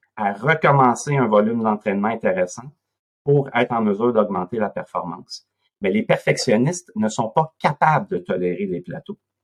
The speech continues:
Ils n'accepteront pas d'arrêter leur programme d'entraînement pendant une ou deux semaines, et malheureusement, la fatigue va continuer à s'accumuler, et il, le plateau, au lieu de durer deux semaines, il va peut-être durer deux mois avec un perfectionniste.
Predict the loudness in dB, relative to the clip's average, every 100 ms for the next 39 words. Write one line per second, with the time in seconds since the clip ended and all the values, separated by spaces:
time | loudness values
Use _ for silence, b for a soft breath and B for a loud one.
0 | _ _ _ _ _ _ _ 4 6 6
1 | 6 4 4 4 4 2 2 4 4 4
2 | 4 2 2 0 0 -2 -2 0 2 0
3 | -2 -2 0 0 0 2 2 2 2 2
4 | 0 -2 -2 -2 -4 -4 -10 -14 _ _
5 | _ _ -2 2 6 8 8 8 6 6
6 | 6 6 2 -2 -2 -4 -4 2 2 2
7 | -2 -2 0 0 -2 -6 -4 -4 -2 -2
8 | -4 _ _ _ _ _ 2 2 2 2
9 | 2 2 4 4 4 4 2 2 4 4
10 | 4 2 4 4 0 0 -2 0 -2 -4
11 | -6 -4 -2 2 2 2 2 0 -2 -8
12 | -14 -18 -20 -20 -14 -12 -12 -16